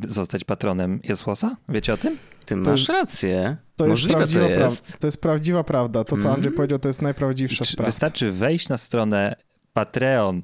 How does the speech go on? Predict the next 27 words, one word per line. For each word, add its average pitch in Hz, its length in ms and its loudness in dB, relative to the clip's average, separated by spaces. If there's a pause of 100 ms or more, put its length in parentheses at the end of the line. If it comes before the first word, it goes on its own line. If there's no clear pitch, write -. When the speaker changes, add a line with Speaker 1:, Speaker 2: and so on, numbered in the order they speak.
(160)
Speaker 1:
kropka 113 460 -2
com 92 440 -2 (500)
ukośnik 101 640 -2
Speaker 2:
Mhm. 101 260 -6 (380)
Speaker 1:
Y 117 200 2 (140)
W 101 300 0 (180)
P 107 320 0 (460)
i 196 140 2
można 185 340 2
po 185 60 0
Speaker 2:
No. 180 60 0
Speaker 1:
prostu 135 260 0
za 135 120 0
trzy - 260 -4
dolary 107 540 2 (380)
mieć 110 440 -2 (640)
pięćdziesiąt 131 500 0
więcej 123 380 0
procent 131 600 -2
tegoż 127 720 0
kontentu. 120 600 0 (1120)
Speaker 2:
Psz, - 680 -4 (320)
to 95 160 0
jest 101 160 0
chyba 104 200 0
dobry 107 320 0
deal. 214 240 -2